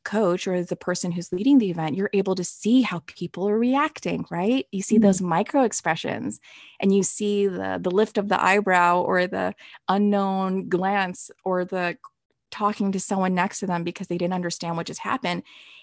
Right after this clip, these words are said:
Speaker 1: And you can guide that energy and bring them back, and you can fine tune it for their understanding.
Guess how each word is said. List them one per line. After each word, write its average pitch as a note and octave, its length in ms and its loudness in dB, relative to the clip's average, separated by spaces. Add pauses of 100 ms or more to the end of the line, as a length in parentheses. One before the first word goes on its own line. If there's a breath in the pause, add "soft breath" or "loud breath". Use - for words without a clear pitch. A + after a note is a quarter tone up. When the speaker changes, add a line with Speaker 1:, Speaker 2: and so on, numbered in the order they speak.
Speaker 1:
And G#3+ 160 6
you A#3+ 80 2
can A3 380 -4
guide G#3 420 -2
that F#3+ 180 -4
energy E3+ 680 -6
and E3+ 240 -4
bring G3 220 -2
them F3+ 100 -4
back, F3 380 -4
and E3+ 140 -2
you F3+ 100 -6
can F3+ 200 -6
fine F#3 360 -4
tune F#3+ 280 -2
it F3 220 -2
for F3+ 140 -8
their E3+ 200 -4
understanding. D#3 720 -8